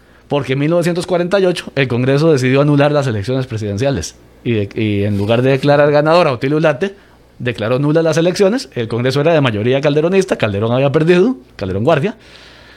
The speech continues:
Entonces, a-, para negarse a declarar ganador a Ulate, eh,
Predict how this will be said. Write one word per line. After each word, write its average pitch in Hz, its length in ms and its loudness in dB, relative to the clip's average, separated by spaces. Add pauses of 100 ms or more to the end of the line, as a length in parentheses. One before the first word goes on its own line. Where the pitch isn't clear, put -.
(200)
Entonces, 127 480 -2
a-, 110 140 -4 (100)
para 117 220 0
negarse 135 400 0
a - 20 2
declarar 180 400 2
ganador 180 320 4
a 180 40 6
Ulate, 180 380 2 (640)
eh, 95 80 -6